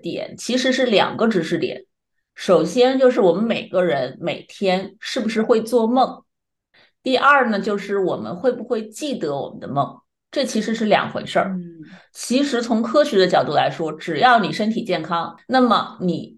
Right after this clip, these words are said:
Speaker 1: 一定是要做梦的。每个人每天晚上都有一大段的睡眠时间是要做梦的，梦还挺重要。但至于记不记得这个梦，记得的是什么样的梦，人和人还真的不一样。比如说，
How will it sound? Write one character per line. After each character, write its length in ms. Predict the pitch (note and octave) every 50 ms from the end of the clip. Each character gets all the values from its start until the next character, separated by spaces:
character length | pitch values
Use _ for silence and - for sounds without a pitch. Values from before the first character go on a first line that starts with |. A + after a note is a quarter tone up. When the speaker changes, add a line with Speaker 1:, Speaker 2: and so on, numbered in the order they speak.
| _
Speaker 1:
一 120 | - E3 F3
定 260 | F3+ - B3+ A3+ G3+
是 140 | F3+ - F#3
要 140 | F3 D#3+ E3
做 180 | - G3+ F#3
梦 240 | F#3+ A#3+ B3+ A3 F#3
的。 160 | - - - _
每 360 | - F3+ F3 D#3+ D3+ C#3+ - -
个 120 | - A3
人 360 | A3 F#3+ D#3+ D3 D3 - - -
每 240 | D#3+ E3 D#3 C3+ -
天 320 | - - - A#3+ A3+ A3+
晚 200 | A3 F3+ - -
上 380 | - - D3 C#3 - - - - -
都 180 | G#3+ A3+ A#3+
有 160 | A#3 G3 E3
一 100 | C#3 D#3
大 220 | D#3+ - G3 F3 E3
段 180 | - F3+ E3
的 80 | D3 D#3
睡 220 | D#3+ - G3+ F#3
眠 180 | E3+ D3 C#3 C#3+
时 180 | C#3+ - - C#3+
间 380 | - - D3+ D3 C#3+ - - _
是 260 | - - - G#3 F#3+
要 140 | F3 D#3+ D#3
做 200 | D3+ F3+ E3+ D#3+
梦 260 | D#3+ F#3 F3 D#3 -
的， 160 | - - -
梦 160 | - F#3+ G#3 F#3+
还 120 | F3+ E3+ E3
挺 200 | F3 - - -
重 200 | - F#3+ F3 C#3+
要。 140 | B2+ - - - _ _ _ _ _ _ -
但 180 | - D4 C#4
至 240 | C4 B3+ D4+ D4 C4+
于 120 | A#3+ B3
记 360 | B3 B3+ - - B3+ F4 F4 D4+
不 160 | - B3 B3+
记 300 | B3 - - E4+ D4+ A#3
得 160 | F#3 C#3+ -
这 120 | - E3+
个 120 | D#3+ C#3+ C3+
梦， 260 | C3+ D3 C#3 - - - _ _ _ _ _ _ _
记 240 | - - - D#4+ D#4+
得 180 | - A#3+ G#3+ A3
的 120 | A3 A#3 A#3
是 160 | - D4 C#4+
什 240 | B3+ - - - D3+
么 120 | C3+ C#3
样 180 | E3 G#3+ A3 A3
的 60 | G#3+
梦， 200 | A3+ C#4+ D4 - - - _ _ _ _ _ _ -
人 200 | - F#3+ F#3+ A#3
和 120 | B3 C#4
人 160 | C4 A3 G#3+ A3+
还 100 | A#3 G#3+
真 160 | G#3 B3+ B3
的 80 | A#3+
不 140 | G#3+ F3 E3
一 100 | D#3+ D#3+
样。 300 | - C#3+ - - - - -
比 80 | - A3
如 120 | A#3+ C4
说， 420 | B3 C4+ C#4 C4+ C4+ C4 C4+ -